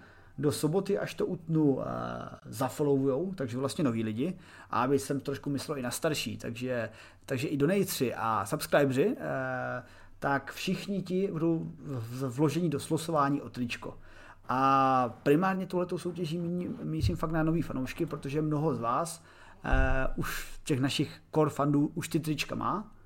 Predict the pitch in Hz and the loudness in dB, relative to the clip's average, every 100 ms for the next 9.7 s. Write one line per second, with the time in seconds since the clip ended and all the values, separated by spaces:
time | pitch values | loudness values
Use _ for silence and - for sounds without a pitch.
0 | - - - 160 - - - - - 160 | -20 -20 -4 -2 0 -2 -4 -8 -6 -4
1 | 123 135 135 143 135 123 127 - - 139 | 0 0 2 2 2 0 -8 -12 -10 -2
2 | 135 139 139 139 - 139 131 123 131 120 | 0 2 2 0 -2 -2 -2 -2 -6 -4
3 | 135 117 110 - - - 123 120 117 117 | -6 -6 -10 -16 -20 -6 -6 -4 -4 -4
4 | 107 113 110 - 123 117 156 160 - - | -4 -8 -8 -8 -8 -6 -8 -8 -14 -8
5 | 113 - 165 165 - - - - - - | -8 -4 -6 -6 -10 -20 -20 -18 -18 -4
6 | 147 151 147 147 147 143 139 131 135 151 | 2 4 6 6 4 4 2 0 -2 -2
7 | 151 151 165 - 175 135 147 175 156 - | -2 0 0 0 -2 -2 -2 -2 -2 -4
8 | 147 156 - - 139 147 139 131 120 131 | -4 -4 -4 -2 2 2 2 -2 -4 -6
9 | 131 127 113 135 131 139 196 | -2 -2 -2 0 2 2 -2